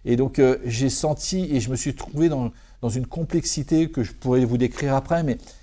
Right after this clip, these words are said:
mais je me suis trouvé, en fait, dans, dans quelque chose que je ne comprenais pas, en fait.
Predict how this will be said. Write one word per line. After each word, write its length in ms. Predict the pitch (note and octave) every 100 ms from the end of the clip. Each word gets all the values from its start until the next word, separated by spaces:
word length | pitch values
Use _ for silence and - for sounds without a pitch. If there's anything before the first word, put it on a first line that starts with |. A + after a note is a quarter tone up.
| -
mais 100 | C#3
je 100 | A#2
me 60 | C#3
suis 180 | - C#3
trouvé, 320 | - D#3 F3+
en 80 | D3
fait, 160 | D3
dans, 160 | B2+ B2
dans 140 | B2+
quelque 220 | C#3+ B2+
chose 260 | - E3+ - - - - - -
que 100 | C#3
je 120 | D3+
ne 60 | C#3+
comprenais 480 | D#3 - E3+ D3+
pas, 160 | C3 C#3+
en 100 | C3
fait. 260 | B2+ -